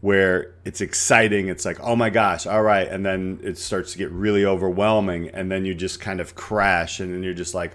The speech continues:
"I don't know if I," you, the questions are flying around, right? And then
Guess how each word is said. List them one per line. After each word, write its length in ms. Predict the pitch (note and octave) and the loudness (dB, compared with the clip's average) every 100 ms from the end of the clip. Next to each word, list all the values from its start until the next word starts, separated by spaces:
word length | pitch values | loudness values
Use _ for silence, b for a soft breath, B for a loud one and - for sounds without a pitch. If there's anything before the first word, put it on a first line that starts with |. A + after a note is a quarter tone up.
| - | -8
"I 80 | F2+ | -6
don't 160 | G2 | -4
know 160 | F#2 F2 | -4 -4
if 120 | E2 | -4
I," 240 | F2+ E2+ F#2 | -6 -6 -6
you, 260 | G#2 A2 - | -6 -6 -6
the 180 | G#2+ | -4
questions 800 | G#2 - C3+ - - B1+ - - - | -4 2 2 2 -6 -12 -12 -16 -12
are 80 | F#2+ | -12
flying 460 | - G#2+ G#2+ G2+ | -6 -2 -2 0
around, 440 | F#2+ F#2+ F#2 D#2+ D#2+ | -2 -2 -2 -2 -2
right? 340 | F#2 A2+ - B B B B - | 0 0 -4 B B B B -6
And 220 | G#2+ G2+ | -2 2
then 500 | G#2 C#3+ B2 G#2+ G2 | 6 6 6 4 -2